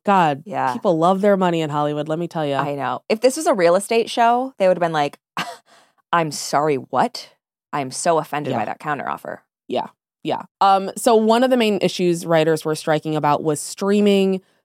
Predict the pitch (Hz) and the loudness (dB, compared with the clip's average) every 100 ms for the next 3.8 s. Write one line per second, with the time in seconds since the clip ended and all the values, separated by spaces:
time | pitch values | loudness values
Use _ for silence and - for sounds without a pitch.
0 | _ - 185 185 185 175 170 165 165 170 | _ -4 2 4 4 2 2 2 2 4
1 | 165 - 156 - 165 147 147 147 - 240 | 4 2 -4 -4 -4 -2 -2 -2 0 2
2 | 233 226 - 156 143 151 143 135 - - | 4 2 -2 -6 -4 -4 -4 -4 -6 -2
3 | 233 240 262 247 254 262 269 | 2 4 6 6 6 4 2